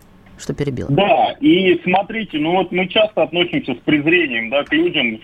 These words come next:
Speaker 2: с физическими отклонениями, да, к ин-, к инвалидам и так далее. Что уж говорить о людях, которые там больны душевно, там, в той или иной степени, да, может быть, человек может быть находиться там в стрессе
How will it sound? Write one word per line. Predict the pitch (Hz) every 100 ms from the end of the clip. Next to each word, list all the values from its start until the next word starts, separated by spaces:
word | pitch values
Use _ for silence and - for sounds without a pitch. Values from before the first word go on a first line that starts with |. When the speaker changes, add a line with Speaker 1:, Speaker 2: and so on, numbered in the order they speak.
| -
Speaker 2:
с |
физическими | 143 139 151 - - 110
отклонениями, | 107 - 120 127 117 101 95 - 95
да, | 127 123
к | -
ин-, | 98 95
к | -
инвалидам | 110 117 127 147 123
и | 107
так | 117 113
далее. | 113 104 87 - _ - _
Что | - 165
уж | 175 135
говорить | 131 139 175 170
о | -
людях, | 117 131 151 -
которые | 110 131 127 117
там | 104 101
больны | 117 131 151
душевно, | 120 117 135 113 95 80 -
там, | 101
в | -
той | - 156 160
или | 131 123 131 135
иной | 139 117 -
степени, | 135 120 95 90
да, | 98 127
может | 123 123 117
быть, | 127 - - - _
человек | - 175 -
может | 160 139
быть | 131 -
находиться | 135 143 135 160 -
там | 117 110
в | -
стрессе | 113 113 135